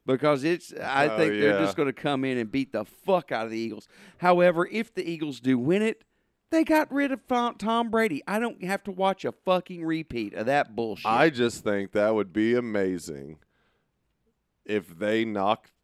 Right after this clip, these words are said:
Speaker 2: if they knocked out the Bucks
Speaker 1: Yeah.
Speaker 2: and for just Antonio Brown to be maybe the most autistic boy in the world. <laughs>
Speaker 1: Yeah,
Speaker 2: Like,
Speaker 1: yeah,
Speaker 2: I may
Speaker 1: yeah.
Speaker 2: be crazy, but I was right. <laughs> You
Speaker 1: Yeah,
Speaker 2: know what I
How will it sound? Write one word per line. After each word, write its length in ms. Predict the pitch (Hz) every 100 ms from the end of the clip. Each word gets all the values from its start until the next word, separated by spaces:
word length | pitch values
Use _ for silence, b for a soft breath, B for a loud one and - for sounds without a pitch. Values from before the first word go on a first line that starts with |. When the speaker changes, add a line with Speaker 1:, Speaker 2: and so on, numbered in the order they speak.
| _ _ _ _ _ _ _ _ _ -
Speaker 2:
if 100 | -
they 180 | 113 123
knocked 360 | 107 110 -
out 220 | 107 104
the 100 | -
Bucks 680 | 87 76 87 82 - - - -
Speaker 1:
Yeah. 220 | 120 104 - _ _ _ _ _ _
Speaker 2:
and 200 | 107 98
for 260 | - 107 98
just 480 | - 110 107 101 101
Antonio 640 | 92 - 90 87 85 85
Brown 400 | 80 85 82 80
to 120 | -
be 260 | 80 90 90
maybe 800 | 92 170 190 165 127 110 101 101 _ _ _ -
the 100 | 107
most 280 | 98 92
autistic 540 | 90 87 - 85 - 82 -
boy 220 | 78 78
in 80 | 76
the 60 | 73
world. 380 | 69 65 -
<laughs> 40 | -
Speaker 1:
Yeah, 180 | 131 247
Speaker 2:
Like, 300 | 262 220 190
Speaker 1:
yeah, 300 | 254 226 202
Speaker 2:
I 180 | 254
may 200 | 262 247
Speaker 1:
yeah. 80 | 233
Speaker 2:
be 140 | 247 247
crazy, 720 | - 208 214 185 170 127 87 _ _ _ _ _ _ _ _ -
but 80 | 214
I 200 | 247 233
was 220 | 240 220
right. 360 | 220 214 196 175 -
<laughs> 40 |
You 40 | 277
Speaker 1:
Yeah, 140 | 294 233
Speaker 2:
know 80 | 208
what 160 |
I 40 | 214